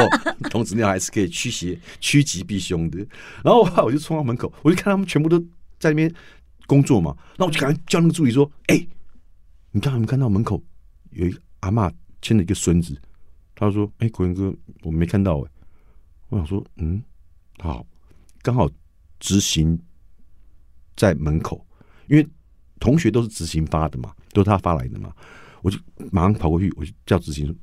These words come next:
比如说执行叫嘉瑞，我说：“哎，嘉瑞，你今天发的同学里面有没有一个阿嬷，然后跟小孩？”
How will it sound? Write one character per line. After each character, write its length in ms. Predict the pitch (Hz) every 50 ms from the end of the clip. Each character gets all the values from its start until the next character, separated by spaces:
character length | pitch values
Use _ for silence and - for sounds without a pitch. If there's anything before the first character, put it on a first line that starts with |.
| - - - -
比 80 | - 80
如 40 | 85
说 60 | 82
执 140 | - - 80
行 140 | 78 82 82
叫 80 | 85
嘉 160 | 82 - -
瑞， 100 | 76 73
我 100 | 65 -
说 80 | 69 82 -
：“哎， 80 | 101 - -
嘉 120 | - 113
瑞， 160 | 107 92 71 - - - - - - - - - - - - - - - - - - - -
你 140 | 110 101 90
今 240 | - 147 165 175
天 100 | 185 180
发 180 | 175 170 170 165
的 60 | 151 -
同 200 | - 98 98 95
学 160 | - - 110
里 100 | 92 73
面 280 | 76 87 98 92 73 - - - - - - - - -
有 180 | - 95 87
没 280 | 76 73 78 90 117 139
有 200 | 131 92 73 - - - - - - - _ _ -
一 80 | 101
个 120 | 95 107 -
阿 120 | - 78 78
嬷， 160 | 85 90 85
然 400 | 78 71 - - - - 87 95
后 20 | - - - - - - -
跟 120 | - 98 95
小 200 | - - - -
孩？” 280 | - - - - -